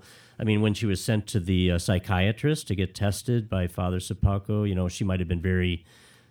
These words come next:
maybe discouraged at that point, like, "Doesn't anybody believe me? Do they think I'm just crazy? Maybe I am crazy," you know?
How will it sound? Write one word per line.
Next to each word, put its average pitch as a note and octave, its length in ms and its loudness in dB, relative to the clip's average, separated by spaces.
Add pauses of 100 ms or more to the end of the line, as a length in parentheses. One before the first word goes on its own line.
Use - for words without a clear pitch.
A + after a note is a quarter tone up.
(160)
maybe F2+ 260 0
discouraged F#2+ 600 0
at F#2+ 60 -10
that G2 200 2
point, A#2 320 -2
like, F2+ 260 -2
"Doesn't F2 240 -4
anybody F2 340 -2
believe E2+ 480 -4
me? G#2+ 380 -2
Do E2+ 100 -4
they E2 120 -4
think F2+ 280 -8
I'm E2 320 -6
just - 240 -10
crazy? G#2 480 -4
Maybe A#2 280 0
I A3 60 2
am A#3+ 180 2
crazy," F2+ 340 2
you F#2 60 0
know? A#2 160 0